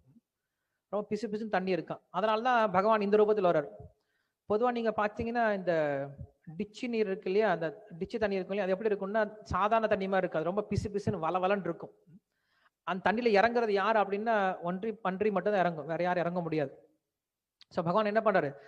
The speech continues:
அப்படிப்பட்ட பிரளய ஜலத்துக்குள்ளார பிசு பிசுன்னு இருக்கக்கூடிய அந்த ஜலத்துக்குள்ள என்ன பண்றாரா, இவர் போய் நுழையிறாராம்.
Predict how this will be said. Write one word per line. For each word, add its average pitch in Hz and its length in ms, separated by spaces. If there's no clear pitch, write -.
அப்படிப்பட்ட 208 720
பிரளய 185 360
ஜலத்துக்குள்ளார 185 640
பிசு 214 180
பிசுன்னு 214 320
இருக்கக்கூடிய 214 340
அந்த 202 260
ஜலத்துக்குள்ள 202 480
என்ன 226 120
பண்றாரா, 175 360
இவர் 180 260
போய் 202 180
நுழையிறாராம். 165 460